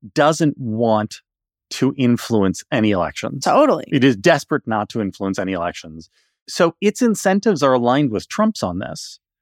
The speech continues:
Speaker 1: That's why I think it's really so key to not get caught up in the indictments and not get caught up in the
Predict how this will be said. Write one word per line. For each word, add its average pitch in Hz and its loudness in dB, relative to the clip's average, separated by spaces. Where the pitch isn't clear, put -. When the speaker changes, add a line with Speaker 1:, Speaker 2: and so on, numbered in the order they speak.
Speaker 1:
That's 220 2
why 247 4
I 190 2
think 170 -2
it's 147 -4
really 185 0
so 143 0
key 131 0
to 123 -4
not 120 2
get 147 -4
caught 113 2
up 113 2
in 98 -2
the 101 0
indictments 113 -2
and 113 0
not 123 2
get 147 -4
caught 110 0
up 104 2
in 104 -6
the 98 -2